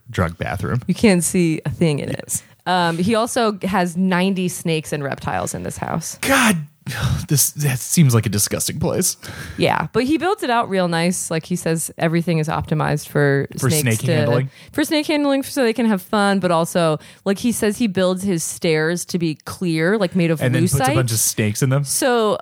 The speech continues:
Speaker 2: or I
Speaker 1: That
Speaker 2: think it's
Speaker 1: actually
Speaker 2: more
Speaker 1: sounds
Speaker 2: so the
Speaker 1: pretty
Speaker 2: snakes
Speaker 1: badass.
Speaker 2: can be, like, visible at all times. It's not like snakes are hiding in the corners. It's like, he always knows what the snakes are doing.
Speaker 1: Okay, so he has eyes on the snakes.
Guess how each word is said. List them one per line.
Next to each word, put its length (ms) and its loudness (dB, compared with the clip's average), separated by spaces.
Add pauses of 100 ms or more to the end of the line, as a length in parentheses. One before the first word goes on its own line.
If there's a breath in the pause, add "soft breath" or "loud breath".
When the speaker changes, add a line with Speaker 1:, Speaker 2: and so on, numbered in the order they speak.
Speaker 2:
or 140 2
I 60 0
Speaker 1:
That 80 0
Speaker 2:
think 40 4
it's 100 2
Speaker 1:
actually 180 0
Speaker 2:
more 100 4
Speaker 1:
sounds 140 0
Speaker 2:
so 60 2
the 60 4
Speaker 1:
pretty 140 2
Speaker 2:
snakes 240 0
Speaker 1:
badass. 100 -4
Speaker 2:
can 140 2
be, 540 2
like, 280 0
visible 540 0
at 80 0
all 180 2
times. 340 0
It's 140 -12
not 140 2
like 160 -2
snakes 380 -2
are 80 2
hiding 480 0
in 100 -2
the 80 -2
corners. 500 2
It's 140 -6
like, 320 -4
he 160 0
always 200 0
knows 180 -6
what 80 -16
the 80 -16
snakes 280 -10
are 40 -10
doing. 480 -10
Speaker 1:
Okay, 280 0
so 160 -4
he 80 4
has 200 2
eyes 280 2
on 140 -2
the 100 -6
snakes. 480 -6